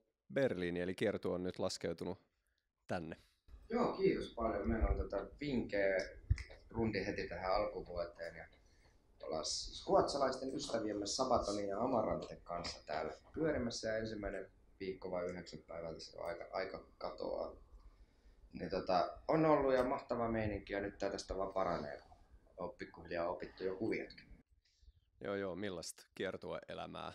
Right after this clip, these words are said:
Speaker 1: Apokalyptika nykyään viettää?
Speaker 2: Täällä toistaiseksi aivan järjettömän kiireistä. Meillä on tässä tuo iso produktio. Me myöskin soitetaan Sabatonin kanssa yhdessä. Se tarkoittaa, että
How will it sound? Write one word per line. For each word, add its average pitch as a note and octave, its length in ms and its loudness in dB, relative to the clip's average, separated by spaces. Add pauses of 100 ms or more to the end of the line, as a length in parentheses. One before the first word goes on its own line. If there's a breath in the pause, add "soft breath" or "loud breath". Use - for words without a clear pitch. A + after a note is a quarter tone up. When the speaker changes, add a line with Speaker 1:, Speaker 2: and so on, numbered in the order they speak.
(140)
Speaker 1:
Apokalyptika E2+ 840 -6
nykyään D#2+ 340 -4
viettää? E2 420 12 (1300 loud breath)
Speaker 2:
Täällä F#3+ 420 8
toistaiseksi D3+ 600 2
aivan B2 640 4
järjettömän B2+ 580 2
kiireistä. B2 600 2
Meillä G#2 200 2
on G2+ 60 2
tässä G2+ 280 -4
tuo F2+ 140 2
iso G#2 280 2
produktio. G2 1000 2
Me F#2 360 -2 (340)
myöskin G2 420 -4
soitetaan G2 720 2
Sabatonin F#2+ 600 -2
kanssa F#2 340 -4
yhdessä. F#2 380 -4
Se - 60 -18
tarkoittaa, F#2 560 -8
että - 240 -12